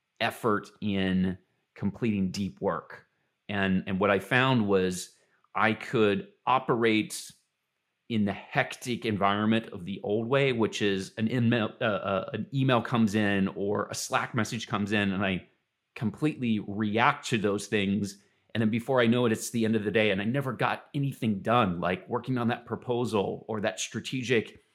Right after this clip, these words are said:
presentation for one of my accounts. And before I know it, you know, the week is over, and then the month is over, and then the quarter, and I've missed my quarterly number. So I really wanted to operate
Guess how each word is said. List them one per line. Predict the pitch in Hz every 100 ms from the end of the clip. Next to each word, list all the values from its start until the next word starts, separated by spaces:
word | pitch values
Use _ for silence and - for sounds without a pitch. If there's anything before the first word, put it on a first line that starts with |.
| _ -
presentation | 131 127 113 - 123 117 117 101 95
for | - 120 104 104 98 - _
one | 120 120
of |
my | 113 107
accounts. | 92 - 185 123 120 - - _ _ _ _ _ _ -
And | 131 131
before | 139 - 147
I | 139
know | 160 180
it, | 165 -
you | 165
know, | 123 120 120
the | 131 135
week | 160 180
is | 131
over, | 113 95 98
and |
then | 117
the | 139
month | 160 208 202
is | 117
over, | 123 107
and | 120
then | 147
the | 151
quarter, | - - 202 165
and | 131
I've | 127 117
missed | 160 -
my | 143
quarterly | 139 156 147 139
number. | 143 220 135 104 - _ _ _ _ _ _
So | - 156 135
I | 127
really | 139 127 156
wanted | 143 143 131
to | 123
operate | 127 117 117 113 110